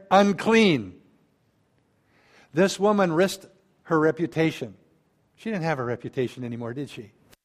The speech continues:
She risked everything. She could have gotten thrown out of that place. Didn't matter.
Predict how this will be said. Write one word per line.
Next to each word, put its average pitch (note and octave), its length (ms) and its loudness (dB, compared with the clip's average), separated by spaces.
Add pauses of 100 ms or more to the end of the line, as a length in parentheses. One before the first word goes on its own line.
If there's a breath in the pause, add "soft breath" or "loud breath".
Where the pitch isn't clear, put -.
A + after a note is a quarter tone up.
(640)
She G#3 160 -8
risked F#3 340 0
everything. D#3 580 -4 (1120)
She A#3 160 -2
could A3 120 2
have D#3+ 80 2
gotten E3 200 2
thrown F#3 260 2
out F#3+ 140 4
of G3 80 4
that D3 240 2
place. B2+ 340 -4
Didn't E3 280 -4
matter. D#3+ 420 0